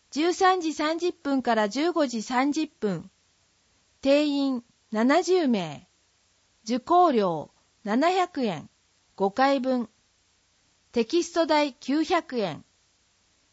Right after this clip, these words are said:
A、Bとも同じ内容。どちらかを選び応募してください。定員を超えた場合は、未受講者を優先します。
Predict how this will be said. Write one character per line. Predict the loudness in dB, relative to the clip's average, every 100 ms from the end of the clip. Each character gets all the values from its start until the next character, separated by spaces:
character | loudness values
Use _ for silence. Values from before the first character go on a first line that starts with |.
| _ 0
A、 | 2 2 -2
B | 0 -2 0
と | 0
も | 2 0 2
同 | 0
じ | 0 0
内 | 2 2 2
容。 | 2 0 -4 _ _ _ _ _ -2
ど | 2
ち | 4
ら | 2 2
か | 4
を | 4 4
選 | 4 2
び | 0 0
応 | 4 4
募 | 2
し | 0
て | -2
く | 0
だ | 0 0
さ | 0 -2
い。 | -4 -14 _ _ _ _ _ _ _ 0
定 | 4 4
員 | 4 2
を | 4
超 | 4
え | 4
た | 4 6
場 | 6
合 | 6 4
は、 | 4 2 -2 _ -2
未 | 0 0
受 | 2
講 | 4 2
者 | 4 2
を | 2
優 | 2 2
先 | 2 2 2
し | 0 -2
ま | -2
す。 | -4 -12